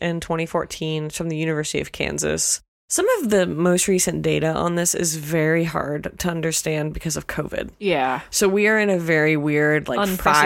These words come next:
Speaker 2: Unprecedented.
Speaker 1: years, I would
Speaker 2: Right.
Speaker 1: say, because
Speaker 2: Right.
Speaker 1: this data, so I had to go back a little bit to find something that sort of fit.
Speaker 2: Mm-hmm.
Speaker 1: Not because I was looking for it to only reflect this side, but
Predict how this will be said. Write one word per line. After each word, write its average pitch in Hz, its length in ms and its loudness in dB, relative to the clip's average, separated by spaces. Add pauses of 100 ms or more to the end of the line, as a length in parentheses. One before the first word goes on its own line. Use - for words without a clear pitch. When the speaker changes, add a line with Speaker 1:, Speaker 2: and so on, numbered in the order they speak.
Speaker 2:
Unprecedented. 180 340 2
Speaker 1:
years, 165 420 2
I 165 160 2
would 175 120 4
Speaker 2:
Right. 185 80 -2
Speaker 1:
say, 170 420 2
because 156 480 0
Speaker 2:
Right. 165 40 0
Speaker 1:
this 156 120 0
data, 156 460 2
so - 160 2
I 156 60 4
had 190 200 -2
to 208 80 -4
go 175 140 2
back 143 280 0
a 180 40 -2
little 175 180 0
bit 165 220 0
to 160 120 -2
find 147 320 -2
something 156 260 -4
that 147 140 -4
sort 160 200 0
of - 100 -6
fit. - 480 -2
Speaker 2:
Mm-hmm. 180 440 2
Speaker 1:
Not 427 120 4
because 196 220 2
I 175 40 4
was 156 160 0
looking 160 260 0
for 160 120 -2
it - 80 -4
to 170 120 -4
only 160 520 -2
reflect 156 400 -2
this 156 160 -2
side, 156 480 -2
but 160 240 0